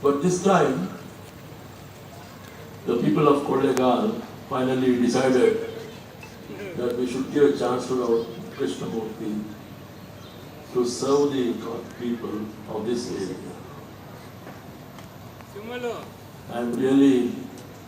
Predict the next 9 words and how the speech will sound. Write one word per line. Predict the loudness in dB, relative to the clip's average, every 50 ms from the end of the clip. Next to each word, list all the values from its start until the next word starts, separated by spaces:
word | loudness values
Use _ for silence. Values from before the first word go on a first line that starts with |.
| -16 -16 -16 -16 -16 -16 -12 -4
thankful | -2 0 0 0 0 0 0 0 2 2
to | 2 4
the | 4 4 4 4 2 2 0
Kollegal | 2 2 4 4 4 4 2 2 2 0 0 0 -2 -4 -6 -10 -14 -14 -16 -16 -14 -14 -14 -14 -14 -16 -16 -16 -16 -16 -16 -16 -16 -16 -16 -14 -14 -12 -12 -12 -12 -12 -12 -12 -12 -12 -8 -2
voters, | 2 4 4 6 6 4 4 4 2
especially | 0 -2 -2 -2 -2 -2 -2 -2 0 2 2 4 4 4
the | 4 4
Christian | 2 0 2 0 0 0 0
community. | 0 -2 0 0 0 0 0 2 2 4 4 4